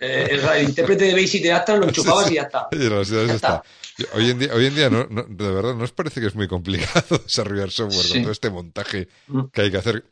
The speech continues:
Speaker 2: Que sí, que luego todo funciona muy bien. O sea, cuando funciona es fantástico, ¿no? La integración continua, tal, no sé qué, no sé qué más. Pero cuando se te cruza, pf, eh, pierdes una cantidad de tiempo tremenda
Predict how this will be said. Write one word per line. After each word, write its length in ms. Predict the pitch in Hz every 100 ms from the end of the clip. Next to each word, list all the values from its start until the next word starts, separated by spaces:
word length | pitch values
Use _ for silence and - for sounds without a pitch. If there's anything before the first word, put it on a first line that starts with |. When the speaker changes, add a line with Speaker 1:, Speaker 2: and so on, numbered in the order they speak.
| - -
Speaker 2:
Que 120 | 104
sí, 120 | 196
que 60 | 131
luego 200 | 107 123
todo 140 | 135 123
funciona 360 | 135 117 117
muy 160 | 104 98
bien. 220 | 117 110
O 60 | 95
sea, 100 | 101
cuando 220 | 95 98
funciona 360 | 110 104 151
es 60 | 127
fantástico, 560 | 117 92 95 - 76 76
¿no? 140 | 92
La 140 | 95 82
integración 460 | 80 78 78 98
continua, 720 | 82 80 - 117 113 110 107 110 _ _ _ _
tal, 180 | 104 104
no 40 |
sé 100 | 98
qué, 40 | 101
no 60 | 87
sé 100 | 95
qué 60 |
más. 160 | 85 82
Pero 220 | - 82
cuando 260 | 82 82 78
se 160 | 90
te 380 | 78 85 85 82
cruza, 580 | - 120 131 135 123 117
pf, 640 | - - - _ _ -
eh, 160 | 82 60 _
pierdes 260 | 104 98 101
una 120 | 117
cantidad 260 | 107 98 92
de 60 |
tiempo 260 | 90 101 98
tremenda 480 | 78 76 120 78